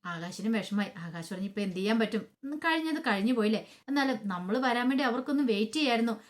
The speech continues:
അല്ലെങ്കിൽ ഒന്ന് വിളിക്കുമെങ്കിലും ചെയ്യായിരുന്നു, ഒന്ന് വിളിച്ചു പറയുമെങ്കിലും ചെയ്യായിരുന്നു. അങ്ങനെയാണ് നമ്മൾ പെട്ടെന്ന് വരില്ലായിരുന്നു," ചോദിക്കുക. ആകാശ് പറഞ്ഞു, "ഒരു പക്ഷേങ്കില്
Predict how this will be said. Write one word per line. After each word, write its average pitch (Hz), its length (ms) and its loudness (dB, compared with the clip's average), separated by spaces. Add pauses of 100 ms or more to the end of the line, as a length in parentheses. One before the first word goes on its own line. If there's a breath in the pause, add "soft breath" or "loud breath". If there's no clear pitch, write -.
അല്ലെങ്കിൽ 330 280 0
ഒന്ന് 302 140 2
വിളിക്കുമെങ്കിലും 262 680 2
ചെയ്യായിരുന്നു, 208 440 4 (280)
ഒന്ന് 180 160 -8
വിളിച്ചു 196 360 -6
പറയുമെങ്കിലും 240 480 0
ചെയ്യായിരുന്നു. 208 460 2 (280 loud breath)
അങ്ങനെയാണ് 285 360 2
നമ്മൾ 220 220 4
പെട്ടെന്ന് 214 360 -2
വരില്ലായിരുന്നു," 214 460 4
ചോദിക്കുക. 190 240 0 (180)
ആകാശ് 160 360 -10
പറഞ്ഞു, 196 240 -2 (280 loud breath)
"ഒരു 175 120 -8
പക്ഷേങ്കില് 202 520 0